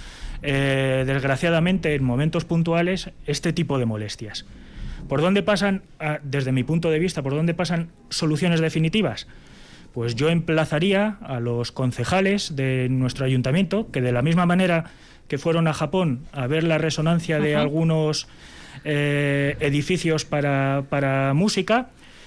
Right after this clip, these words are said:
Speaker 1: que vayan a ciudades como Copenhague o como Estocolmo y que vean un poco cómo, cómo es ahí la movilidad sostenible, pero con mayúsculas. Porque la movilidad sostenible también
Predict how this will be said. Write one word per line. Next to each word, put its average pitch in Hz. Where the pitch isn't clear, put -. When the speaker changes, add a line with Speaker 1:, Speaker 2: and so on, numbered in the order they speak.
Speaker 1:
que 147
vayan 175
a 170
ciudades 175
como 131
Copenhague 170
o 131
como 123
Estocolmo 180
y 143
que 127
vean 151
un 151
poco 170
cómo, 135
cómo 143
es 139
ahí 151
la 131
movilidad 127
sostenible, 156
pero 127
con 110
mayúsculas. -
Porque 131
la 135
movilidad 131
sostenible 190
también 190